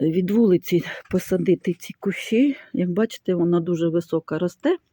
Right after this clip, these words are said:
Тут я її стрижу, ну, буду ще стригти і живцювати. Потім вже як потепліє, пострижу, поживцюю.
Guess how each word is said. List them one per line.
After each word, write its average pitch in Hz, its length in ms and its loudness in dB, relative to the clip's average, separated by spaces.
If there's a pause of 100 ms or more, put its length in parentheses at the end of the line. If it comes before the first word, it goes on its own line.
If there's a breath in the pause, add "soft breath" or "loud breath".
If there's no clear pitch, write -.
(520 loud breath)
Тут 214 260 -4
я 190 100 4
її 175 180 2
стрижу, 202 640 0
ну, 220 140 0
буду 180 280 -2
ще 269 220 -2
стригти - 580 -4
і 233 140 2
живцювати. 185 600 -2
Потім 175 240 0
вже 165 100 2
як 160 100 -4
потепліє, 214 540 0
пострижу, - 460 -4
поживцюю. 147 800 -4